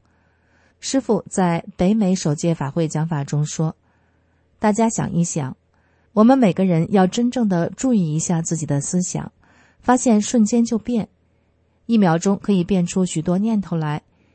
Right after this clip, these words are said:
你也不知道这个念头从哪儿来的，有的相当的离奇，就是你生生世世所带的不同的观念，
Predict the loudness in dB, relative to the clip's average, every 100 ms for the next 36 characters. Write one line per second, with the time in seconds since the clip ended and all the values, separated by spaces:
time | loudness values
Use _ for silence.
0 | _ _ 2 4 4 -2 -2 -2 -2 -2
1 | -2 -2 -2 -2 -2 -4 -2 -2 -4 -6
2 | -6 -4 -2 -4 -8 _ _ _ 2 4
3 | 4 0 0 -2 -2 -2 0 0 0 -2
4 | -4 -6 -4 -6 -8 _ _ _ _ _
5 | _ 2 4 4 2 2 -2 -2 -2 0
6 | 0 0 -2 -2 -2 -4 -2 -2 0 -2
7 | 0 -2 -2 -4 -4 -2 0 0 0 2
8 | 4 2 2